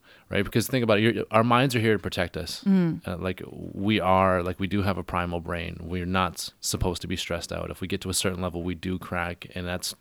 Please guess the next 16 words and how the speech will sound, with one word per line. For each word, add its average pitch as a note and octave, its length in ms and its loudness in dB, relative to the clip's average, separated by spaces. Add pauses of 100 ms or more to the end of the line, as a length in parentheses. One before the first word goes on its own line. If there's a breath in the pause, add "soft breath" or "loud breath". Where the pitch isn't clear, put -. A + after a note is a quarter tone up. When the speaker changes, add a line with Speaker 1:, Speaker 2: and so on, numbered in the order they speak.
Speaker 1:
for G2+ 420 4
us. F#2 180 0
That's - 300 -2
to - 100 -4
slap F#2+ 320 0
us G2 80 0
in G#2 80 0
the F#2 60 -2
face F#2 340 0
and F2+ 100 -4
say, F#2+ 120 -4
"Hey, G2 360 2 (340 loud breath)
you F#2+ 120 -2
dumb F#2 300 2
shit, F#2 320 0
like, F#2 280 -2